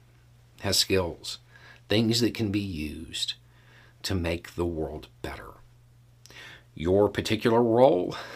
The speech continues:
<laughs> well, you determine that on your own. And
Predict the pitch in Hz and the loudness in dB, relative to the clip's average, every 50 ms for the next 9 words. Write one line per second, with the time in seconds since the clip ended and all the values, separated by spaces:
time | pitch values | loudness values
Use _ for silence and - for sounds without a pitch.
0 | - - - - - - - - - - 120 107 107 - - 95 98 - - 104 | -16 -16 -16 -16 -12 -10 -8 -6 -4 -4 -2 -2 -4 -4 -6 -8 -6 -6 -4 -4
1 | 98 95 92 85 90 92 85 85 76 76 71 65 65 - - - - - _ _ | -2 -4 -4 -4 -6 -6 -6 -8 -8 -8 -10 -12 -12 -16 -18 -20 -20 -20 _ _
2 | _ _ _ _ _ _ _ _ _ _ _ _ _ _ _ _ _ _ _ _ | _ _ _ _ _ _ _ _ _ _ _ _ _ _ _ _ _ _ _ _
3 | _ _ _ _ 95 98 101 101 98 92 - | _ _ _ _ 2 2 4 2 2 -2 -6